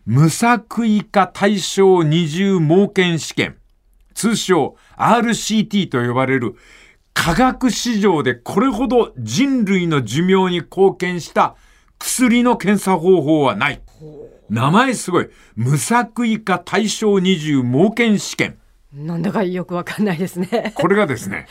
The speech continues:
Speaker 2: <laughs> はい。
Speaker 1: すごい名前なんですが、
Speaker 2: はい。
Speaker 1: ものすごく単純なんです。
Speaker 2: うん。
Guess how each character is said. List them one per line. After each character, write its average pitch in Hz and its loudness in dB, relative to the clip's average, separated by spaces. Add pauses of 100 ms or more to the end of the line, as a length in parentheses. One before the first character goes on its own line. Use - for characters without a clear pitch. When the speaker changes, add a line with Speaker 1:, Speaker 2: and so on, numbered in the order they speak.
Speaker 2:
<laughs> - -20
は 180 -8
い。 - -14 (140)
Speaker 1:
す - -8
ご 254 4
い 208 2
名 131 0
前 120 -2
な 107 -12
ん - -10
で - -20
す 95 -14
が、 - -16
Speaker 2:
は 151 -8
い。 107 -18 (140)
Speaker 1:
も 123 0
の 170 2
す - -4
ご 262 2
く - -10
単 165 -2
純 147 0
な 113 0
ん 80 -10
で - -20
す。 - -18
Speaker 2:
う - -10
ん。 123 -16